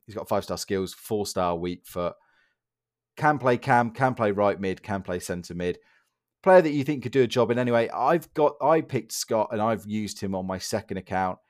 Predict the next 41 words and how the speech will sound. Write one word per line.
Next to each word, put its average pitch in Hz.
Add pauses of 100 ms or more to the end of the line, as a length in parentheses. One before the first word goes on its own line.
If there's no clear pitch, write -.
(200)
He 135
seems 214
okay, 156 (380)
but 135
he 147
is 147
very 143
much 135
a 120
classic 117
example 110
of 90 (180)
literally 117
the 110
thing 107
I've 98
just 127
been 113
talking 110
about, 85
of 92 (340)
he's 117
got 147
all 156
these 123
juiced 113
up 92
stats, - (560)
but 117
to 113
me, 110
he's 95
not 98 (680)
really 90
living 87
up 80
to -
them 82
so 90
far 85 (140)
i-, 196